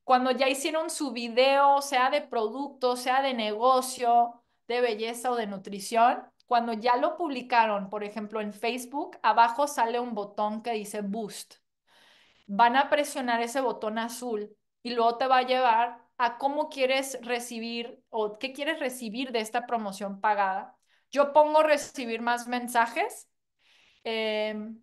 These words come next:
hay también la opción de recibir más vistas, pero en realidad lo que yo quiero es contacto con la gente, así que mi recomendación es que le pongan ahí eso. Y cuando van deslizando hacia abajo, también sale, em, pueden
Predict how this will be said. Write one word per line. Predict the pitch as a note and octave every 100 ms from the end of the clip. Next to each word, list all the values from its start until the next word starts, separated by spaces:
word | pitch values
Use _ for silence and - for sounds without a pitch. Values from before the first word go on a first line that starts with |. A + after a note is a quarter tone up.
| -
hay | A#3 B3
también | C4 B3+ B3+
la | C4
opción | B3+ B3 B3
de | B3 B3
recibir | A3 A3 A3 A3 G#3+
más | A3+ A3+
vistas, | A3 B3 B3 A3+ D#4
pero | - G3+
en | G3
realidad | G3+ G3 G3+ A3+
lo | B3
que | A#3+ G3+
yo | G3+
quiero | G3+ G#3+
es | A3+
contacto | - G3 F#3+ G#3 - - G3+
con | G#3 F#3
la | F3+
gente, | A3 B3+ C4+
así | D4 A3
que | - G#3+
mi | G#3
recomendación | F#3+ F#3+ F#3+ F#3 F3+ F3 F3 G3+ G3+
es | G#3+ G#3+
que | G#3
le | F#3+
pongan | F3+ G3 G3 G3+
ahí | F#3+ F#3 F#3
eso. | G3+ G3+ B3 G#4+ _ _ _ _ -
Y | B3
cuando | C4+ C4 B3+
van | B3 B3+
deslizando | C#4+ C#4+ D#4 D4 C4+ C4 C4
hacia | C4+ B3+
abajo, | A#3 A#3 - C4 - -
también | A#3+ A3+ A3 A3+ A#3
sale, | B3 A#3+ A#3 A#3 A#3+ B3 B3 B3
em, | A#3 G#3+ G3+ G3+ G3+ G3 G#3 _ _ _ _ _ _ _ - - _ _ _ _
pueden | C4 C4 D4 D4+